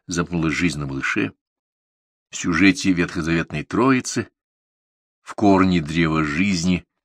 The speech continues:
жертва, чтобы открылся путь к кроне Нового Завета. "Жертвоприношение" — последний фильм Тарковского.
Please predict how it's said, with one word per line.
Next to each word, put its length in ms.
жертва, 640
чтобы 260
открылся 540
путь 180
к 140
кроне 460
Нового 340
Завета. 420
"Жертвоприношение" — 880
последний 480
фильм 220
Тарковского. 540